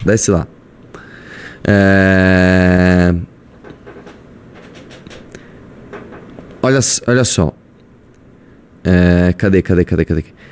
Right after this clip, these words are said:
Trata de uma, de uma espécie de desapropriação às avessas, em que o possuidor regular de bem imóvel urbano possa, passa a ter o direito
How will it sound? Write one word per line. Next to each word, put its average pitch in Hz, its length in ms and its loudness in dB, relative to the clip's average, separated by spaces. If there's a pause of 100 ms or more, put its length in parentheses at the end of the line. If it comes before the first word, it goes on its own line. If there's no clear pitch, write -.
(1000)
Trata 185 420 0
de 147 100 2
uma, 151 220 2
de 120 180 -2
uma 135 120 4
espécie 131 440 -2
de 120 140 -4
desapropriação 123 960 0
às 135 100 2
avessas, 107 500 0
em 92 80 0
que 117 120 -2
o - 20 2
possuidor 110 480 0
regular 104 460 2
de 104 100 0
bem 92 240 2
imóvel 95 440 2
urbano 107 420 0
possa, 117 500 -2
passa 117 460 -2
a 117 40 -4
ter 110 220 0
o 113 80 2
direito 101 420 0